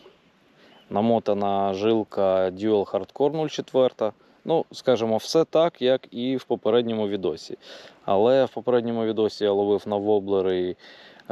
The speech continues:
з Анною, тут в мене фінка. Ну і розпочинати буду з тейлспінера. А цей тейл-, тейлспінер, саме цей, от, який я зараз тримаю в руках,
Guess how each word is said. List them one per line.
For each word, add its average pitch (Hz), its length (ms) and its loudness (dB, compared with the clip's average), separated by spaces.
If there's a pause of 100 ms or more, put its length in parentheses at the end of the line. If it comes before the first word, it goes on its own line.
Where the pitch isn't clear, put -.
(500)
з 101 140 -2
Анною, 160 520 0
тут 127 240 -6
в 107 40 -6
мене 101 220 -2
фінка. 85 520 -8 (920)
Ну 147 360 0
і 156 140 -6
розпочинати 113 720 -2
буду 110 540 -2
з 110 380 -2 (340)
тейлспінера. 120 800 0 (920)
А 107 100 0
цей 190 300 2
тейл-, 113 280 2
тейлспінер, 113 760 0
саме 107 320 0
цей, 98 260 0
от, 85 180 -4
який 95 220 -6
я 92 100 0
зараз 92 260 -2
тримаю 92 380 -2
в 92 60 -6
руках, 143 480 0